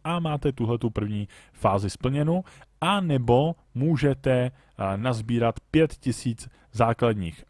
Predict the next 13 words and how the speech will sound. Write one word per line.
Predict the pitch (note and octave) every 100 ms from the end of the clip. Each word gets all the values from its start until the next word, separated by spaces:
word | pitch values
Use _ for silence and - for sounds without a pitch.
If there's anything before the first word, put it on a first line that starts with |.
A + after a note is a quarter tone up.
| _ -
zkušeností, | - D3 D#3 C#3 - C3 A#2+
eh, | - - - G#2 F#2+ F#2+
s | -
týrem | - A2+ A2 -
šest | - G#2 -
až | G#2 G2+
deset. | G2+ - F2 - - -
S | - -
tím, | D#3 C3+
že | B2
musíte | B2+ F3 - - B2+ A#2+ A#2+ B2 - _ _ _
být | G#2 B2+ C3+ -
mezi | A2+ A#2 A#2